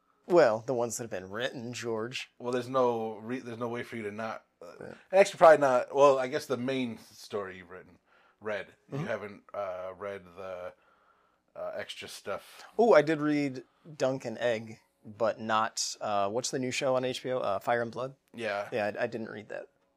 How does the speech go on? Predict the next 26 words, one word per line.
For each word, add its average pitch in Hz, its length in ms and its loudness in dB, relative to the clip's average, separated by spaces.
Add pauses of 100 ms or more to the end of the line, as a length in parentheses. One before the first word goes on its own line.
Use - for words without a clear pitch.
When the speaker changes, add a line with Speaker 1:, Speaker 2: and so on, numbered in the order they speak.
Speaker 2:
Yeah, 107 240 -8
oh 113 80 -6
yeah, 110 200 -6
'cause 104 180 -18
there's 101 120 -12
two 127 240 -6
of 107 80 -6
those. 104 500 -10 (680)
Speaker 1:
Yeah, 123 180 4
although 131 320 4
I 127 60 4
think, 175 240 -6 (1200)
is 151 120 -8
only 131 220 -4
one 120 240 -4
published, 120 440 -6
maybe? 98 200 -12
Speaker 2:
I 104 60 -10
Speaker 1:
I, 117 180 0
I 123 60 4
Speaker 2:
think 127 100 4
Speaker 1:
forget. 104 360 -8
Speaker 2:
I, 113 100 -12 (420)
who 185 100 -10
could - 240 -18
tell? - 240 -16